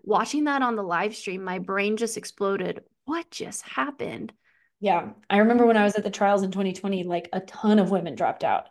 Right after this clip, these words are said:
Speaker 2: because in their head, I mean, kinda same thing, I guess, that happened, like, with me is, like, they're like, "Oh, I'm not gonna hurt myself, put myself in a hole now because I'll just come back on the track trials."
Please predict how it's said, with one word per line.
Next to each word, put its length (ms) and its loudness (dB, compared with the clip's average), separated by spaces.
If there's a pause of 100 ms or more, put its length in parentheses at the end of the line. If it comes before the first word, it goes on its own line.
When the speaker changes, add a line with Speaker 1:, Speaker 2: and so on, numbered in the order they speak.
(460)
Speaker 2:
because 380 4
in 180 0
their 180 2
head, 580 2 (720)
I 80 0
mean, 220 2
kinda 200 0
same 220 -2
thing, 160 0
I 60 -4
guess, 180 -2
that 100 -4
happened, 280 -4
like, 160 -2
with 140 -4
me 220 -2
is, 120 -4
like, 260 -6 (360)
they're 120 2
like, 300 2
"Oh, 320 4
I'm 180 -4
not 160 -6
gonna 200 -4
hurt 240 -6
myself, 520 -4
put 140 -6
myself 320 -2
in 40 -4
a 60 -4
hole 160 -2
now 240 -2
because 300 -4
I'll 180 -2
just 220 -4
come 140 -4
back 240 -4 (140)
on 140 -6
the 80 -12
track 420 -2
trials." 480 -6